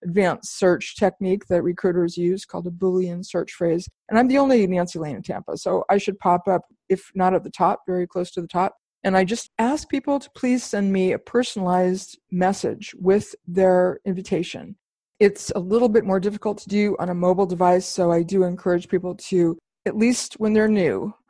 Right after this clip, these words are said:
invite people to connect from a laptop. Because when you click on the connect button there, it gives you a chance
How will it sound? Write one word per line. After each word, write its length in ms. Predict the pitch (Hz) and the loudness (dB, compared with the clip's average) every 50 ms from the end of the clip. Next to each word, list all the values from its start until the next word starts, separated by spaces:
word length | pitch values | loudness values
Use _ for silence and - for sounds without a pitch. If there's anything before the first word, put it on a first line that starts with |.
| _ - | _ -4
invite 300 | 202 180 202 196 190 - | 0 2 2 2 2 2
people 220 | - 254 233 233 | 0 -2 0 0
to 80 | 190 202 | -2 -2
connect 340 | - 208 196 180 - - - | -2 -2 -2 -2 -2 -4 -8
from 280 | - - 208 196 196 | -6 -2 0 0 0
a 100 | - - | 0 -2
laptop. 640 | 180 175 180 170 - - - - - - - - - - _ _ _ _ _ _ _ - | -2 0 0 0 -2 -2 -6 -8 -8 -8 -8 -12 -16 -20 _ _ _ _ _ _ _ -14
Because 280 | 196 - - 196 175 180 | -4 2 2 2 2 2
when 140 | 190 190 | 0 -2
you 80 | 185 185 | -2 -2
click 280 | 185 - 233 208 202 220 | -2 0 0 0 2 0
on 100 | 190 170 | -2 -2
the 80 | 170 | -2
connect 420 | - - - 185 190 196 196 - - | -6 -4 0 0 0 0 0 -2 -2
button 300 | - 190 - 190 180 175 | 0 0 0 0 0 2
there, 380 | 180 180 175 175 175 170 - - | 4 6 6 6 6 4 2 4
it 300 | 202 196 - - 196 175 | 2 2 2 0 -6 -2
gives 340 | - 208 208 196 190 185 185 | 2 4 4 4 2 -4 -2
you 220 | 190 190 185 - - | 0 2 2 2 0
a 100 | 190 185 | -2 -4
chance 600 | - - 214 185 139 92 - - - - - | -4 -4 -4 -2 -4 -4 -8 -10 -16 -18 -18